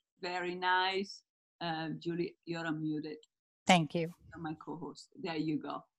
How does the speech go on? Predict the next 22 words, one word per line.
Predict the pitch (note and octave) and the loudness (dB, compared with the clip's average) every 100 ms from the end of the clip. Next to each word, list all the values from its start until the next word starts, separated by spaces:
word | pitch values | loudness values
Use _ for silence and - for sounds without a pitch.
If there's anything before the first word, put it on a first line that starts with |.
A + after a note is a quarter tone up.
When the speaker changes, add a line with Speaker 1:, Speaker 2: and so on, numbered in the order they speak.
| _ _ F#3+ | _ _ 0
Speaker 1:
And | G3+ G#3 | 4 6
you | A3+ | 6
can | B3+ B3+ | 8 10
all | C#4 | 12
use | C#4 C4 B3 | 12 10 8
the | A3 | 4
chat. | G#3+ - A3 B3 D#4 - - _ _ _ _ _ | 0 4 8 8 6 -2 -20 _ _ _ _ _
Um, | G3 G3 F#3+ - _ _ _ _ _ _ _ _ _ _ | 4 4 4 -4 _ _ _ _ _ _ _ _ _ _
and | G#3+ A#3+ | 2 4
if | C4 - | 4 4
you | B3+ B3 | 4 6
have | A3+ A3 | 4 4
a | |
noisy | A3 G#3+ A3+ G3+ | 6 6 6 4
background, | F#3+ G#3+ G3+ A3+ G#3 G3+ G#3 G#3 G#3 G#3 | 4 4 4 6 8 8 6 2 -2 2
mute | G#3 A3+ | 4 4
yourself | G#3+ G#3+ - G3+ G3 G3+ | 2 2 4 6 6 6
so | G3+ | 2
we | F3+ F3 | 2 0
can | F3+ | 0
all | F3 F3 - | 2 0 0
hear. | A#3 A#3 A#3+ | 4 8 8